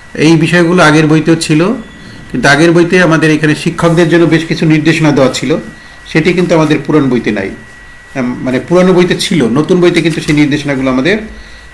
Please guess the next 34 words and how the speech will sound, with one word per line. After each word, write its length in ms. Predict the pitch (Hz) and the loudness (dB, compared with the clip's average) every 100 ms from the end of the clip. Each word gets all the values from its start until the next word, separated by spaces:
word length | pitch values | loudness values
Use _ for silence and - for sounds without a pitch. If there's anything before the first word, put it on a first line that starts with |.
| - | -2
নাই। 180 | 120 120 | 0 0
সেটা 200 | 214 202 | 0 2
হয়তো 200 | 202 190 | 2 0
আমাদের 220 | 165 156 | 0 0
শিক্ষক 580 | - 175 - - 160 - | -2 -4 -6 -4 -4 -4
সংস্করণ 600 | - 135 135 - 131 123 | -4 -4 -4 -4 -2 -2
বা 60 | 120 | -2
টিচার্স 480 | 143 123 135 107 | -4 -2 -2 0
গাইড 320 | 131 127 113 - - - - - - | 0 0 -2 -12 -18 -20 -18 -20 -18
শিখায়, 440 | - 147 139 123 113 | -4 -2 0 0 -2
সেইখানে 400 | - 139 135 139 | -4 -2 0 -2
হয়তো 200 | 127 120 | -2 -4
থাকবে, 440 | 113 110 104 113 202 233 | -4 -4 -4 -6 -6 -6
এই, 100 | 113 - - | -10 -10 -8
এই 160 | 131 | -8
কারণে 260 | 120 131 139 | -4 -2 -2
হয়তো 220 | 143 139 | -2 -4
এখানে 220 | 131 127 | -4 -4
দেওয়া 220 | 104 110 104 | -4 -4 -4
হয় 120 | 107 | -4
নাই। 160 | 123 175 - - - - - - - - | -4 -8 -14 -20 -20 -20 -18 -20 -18 -4
আর 120 | 117 | -2
বইটিতে 560 | 117 143 147 170 165 151 | 2 0 2 0 0 2
যারা 260 | 156 147 | 2 2
সংকলন 520 | 143 135 131 143 139 | 0 -4 -2 -4 -4
করেছেন 380 | 131 135 127 127 | -2 -4 -4 -2
বা 100 | 123 | -2
লিখেছেন, 580 | 120 120 139 135 139 165 | -2 -2 -4 -4 -4 -4
তাদের 300 | 147 117 117 110 131 | -2 -2 -2 -4 -4
নাম 240 | 117 117 | -2 -2
এখানে 220 | 113 117 | -2 -2
আমরা 140 | 117 110 | -2 -2
দেখতে 260 | 113 113 | -4 -4
পাচ্ছি। 400 | 120 - - 202 | -6 -6 -6 -4